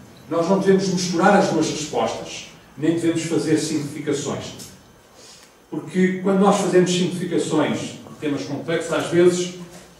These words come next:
podemos deturpar o que estamos a dizer. Um exemplo da resposta mais complexa, que é dado por Abdu'l-Baha. No livro Respostas a Algumas Perguntas,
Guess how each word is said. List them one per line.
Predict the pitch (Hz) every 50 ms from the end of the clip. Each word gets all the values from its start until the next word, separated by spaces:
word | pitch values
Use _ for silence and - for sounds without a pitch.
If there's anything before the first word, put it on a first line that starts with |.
| - -
podemos | - 143 151 156 156 151 123
deturpar | 123 - - - - - - - - -
o | -
que | -
estamos | - - - 110 104 107 107
a |
dizer. | 101 92 - - - - - - - - - - - _ - _ _ _ - - -
Um | 160 170
exemplo | 180 165 175 - 220 208 190 180 175 175 165
da | 160
resposta | 160 - - 180 170 165 160 -
mais | 156 151 156 151 156 -
complexa, | - 151 139 123 113 110 104 - - - - - - - - - - -
que | -
é | -
dado | - - - 131 - - -
por | - 110
Abdu'l-Baha. | 98 - 110 98 101 98 - - - - - - - - - - - - _ _ _ _ _ - - - - _ _ - - - - 113
No | 120 123 143
livro | 170 180 180 180
Respostas | 175 - - - 165 156 156 160 160 -
a | 143
Algumas | 143 139 135 135 123 123
Perguntas, | 123 139 151 - - 131 151 - - - - - - -